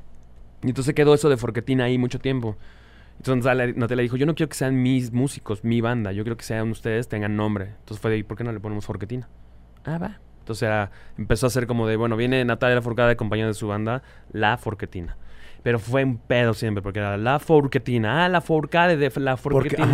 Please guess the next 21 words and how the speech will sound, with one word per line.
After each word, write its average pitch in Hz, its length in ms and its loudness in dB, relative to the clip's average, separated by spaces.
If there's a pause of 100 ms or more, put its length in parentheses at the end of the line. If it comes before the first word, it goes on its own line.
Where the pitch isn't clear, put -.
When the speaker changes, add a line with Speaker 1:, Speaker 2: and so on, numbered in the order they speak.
Speaker 2:
ajá, 123 80 4
claro, 165 200 8
a 127 60 6
mí, 131 200 2
a 131 100 -2
mí 147 120 4
me 151 60 6
hubiera, 151 340 6 (120)
sí, 156 160 -2
claro, 165 260 6
yo 127 160 4
pensé 160 260 2
que 160 80 -2
era 156 140 2
por 98 160 2
el 92 60 0
apellido, 131 360 0
no 117 140 0
por 123 120 0
Speaker 1:
No. 95 240 2 (480)
Speaker 2:
ah, 107 140 -4